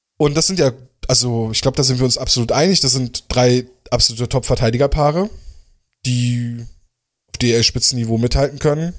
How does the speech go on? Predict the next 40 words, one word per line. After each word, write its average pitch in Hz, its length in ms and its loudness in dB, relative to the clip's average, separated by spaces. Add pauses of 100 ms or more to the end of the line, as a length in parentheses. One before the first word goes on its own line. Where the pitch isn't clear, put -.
(460)
Aber 131 160 4
man 135 100 4
hat 143 100 4
auch 135 120 2
gesehen, 139 340 0
dass 135 180 2
wenn 131 80 -4
man 131 140 0
da 127 120 2
was 165 140 0
durcheinander 123 460 -2
bringt 156 180 -2
und 131 80 -2
wenn 127 80 0
man 123 140 0
da 120 120 2
was 117 200 0
würfelt, 135 480 -2 (100)
dass 135 220 2
es, - 300 0
äh, 139 640 2
ja, - 1200 -10
zum 117 400 -2 (440)
gegenteiligen 127 680 -2
Effekt - 280 -2
führen 113 280 0
kann. 117 180 0
Und 113 80 0
das 113 240 0
war 120 180 4
vor 117 200 -2
allem, 151 500 -2 (640)
ähm, 135 880 2
welches 127 300 0
Paar 151 220 -2
war's, 160 200 -6
was 143 160 -2
du, 143 200 -12
wo, 139 160 -10
wo, 135 160 -20